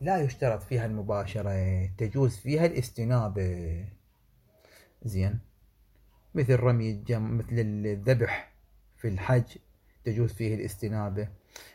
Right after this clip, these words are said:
مثل عندنا أعمال مستحبة، مثل الزيارة، مثل ال-، صلاة الزيارة، مثل العمرة، مثل الحج، تجوز فيه النيابة. المهم، هذا اليمين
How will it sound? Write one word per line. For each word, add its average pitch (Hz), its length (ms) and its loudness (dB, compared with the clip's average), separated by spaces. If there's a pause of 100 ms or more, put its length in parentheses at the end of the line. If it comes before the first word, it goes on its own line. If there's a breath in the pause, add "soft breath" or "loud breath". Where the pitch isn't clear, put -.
(120 loud breath)
مثل 139 240 4
عندنا 120 260 2
أعمال 131 300 2
مستحبة، 143 680 0
مثل 117 260 -4
الزيارة، 120 680 2
مثل 110 260 0
ال-، 92 600 0
صلاة 95 340 -2
الزيارة، 117 720 2
مثل 101 300 -4
العمرة، 139 440 2
مثل 117 240 0
الحج، 127 340 2 (380 loud breath)
تجوز 123 340 2
فيه 135 180 2
النيابة. 147 540 2 (640 loud breath)
المهم، 180 540 6 (260 loud breath)
هذا 143 460 4
اليمين 139 840 0